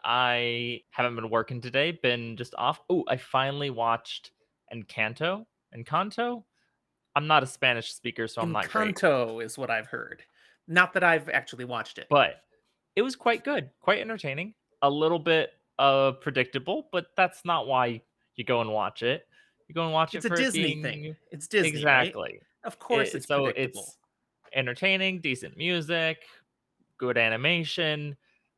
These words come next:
Speaker 1: and a good family story.
Speaker 2: Little, little Spanish? Is there some Spanish in there? Is it
Speaker 1: There was. Uh, if you're not a Spanish speaker, there's a song near the end that just kinda plays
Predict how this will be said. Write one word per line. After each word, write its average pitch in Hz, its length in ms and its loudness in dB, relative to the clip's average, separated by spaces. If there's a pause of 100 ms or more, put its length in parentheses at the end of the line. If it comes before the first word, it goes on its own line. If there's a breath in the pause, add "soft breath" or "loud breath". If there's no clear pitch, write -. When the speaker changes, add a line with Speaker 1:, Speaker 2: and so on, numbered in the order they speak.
(240)
Speaker 1:
and 330 260 -2
a 302 80 0
good 196 380 -2
family 143 720 0 (160)
story. 95 520 -4
Speaker 2:
Little, 156 400 2
little 147 180 -4
Spanish? 170 800 -2 (100)
Is - 160 -18
there 147 100 -10
some 165 160 -12
Spanish 175 500 -2
in 202 140 -10
there? 220 280 -8
Is 214 220 -18
it 147 140 -4 (420 soft breath)
Speaker 1:
There 165 200 6
was. 170 580 4
Uh, 139 180 2
if 139 140 -4
you're 156 80 -4
not 127 300 2
a 170 60 0
Spanish 131 500 -6
speaker, 165 400 -6
there's 147 160 -4
a 117 80 -6
song 127 500 -2
near 131 180 -2
the 117 160 -4
end 123 480 -4 (460)
that 117 200 0
just - 240 -10
kinda 117 220 -2
plays 117 540 -2